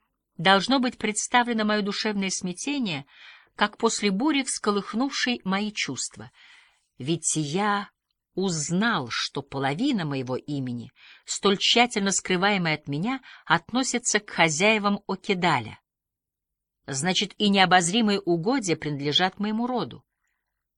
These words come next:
Путешествие вспять во времени вовлекает меня в темный водоворот. Один за другим мелькают следующие дворики палаццо Альварадо,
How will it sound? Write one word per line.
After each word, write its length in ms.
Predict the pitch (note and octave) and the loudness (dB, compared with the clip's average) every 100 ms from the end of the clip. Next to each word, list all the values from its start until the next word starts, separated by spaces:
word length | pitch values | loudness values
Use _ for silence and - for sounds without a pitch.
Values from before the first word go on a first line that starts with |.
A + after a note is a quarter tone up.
| _ | _
Путешествие 760 | - C3 C3+ - E3 - D#3 D3+ | -12 -8 -4 -2 0 -2 -2 -2
вспять 540 | - - - D#3+ D#3 | -2 -4 0 0 0
во 140 | C#3+ C#3 | -4 -2
времени 480 | D3 E3+ D#3 C#3 - - - | 0 0 -2 -6 -8 -16 -6
вовлекает 640 | C#3+ D#3 D3+ C#3+ D#3+ D#3+ | -2 0 0 -2 -2 -2
меня 240 | D3 D3 C#3+ | -4 -4 -4
в 60 | |
темный 360 | - E3 D3+ D3+ | -2 -2 0 -2
водоворот. 640 | D#3 D#3+ E3 G3+ G#3 - - - - - | -2 0 0 0 -2 -6 -14 -20 -8 2
Один 420 | C#3+ C3 G#3+ G#3+ | 2 4 2 2
за 120 | E3+ | 2
другим 440 | E3 E3+ E3+ G#3+ F#3+ | 2 2 4 2 2
мелькают 500 | E3 - F#3 F#3 F3+ | 0 2 4 4 0
следующие 600 | - F#3+ F#3+ F3 - E3+ | 0 2 2 0 0 0
дворики 400 | D#3+ F3 E3+ E3 | 0 0 0 -2
палаццо 640 | E3 D#3+ D#3+ D#3 - D3+ | 0 2 2 0 -2 -2
Альварадо, 760 | D#3+ D3 C#3 C#3+ G3+ A3 G3+ | -2 -4 0 2 4 4 2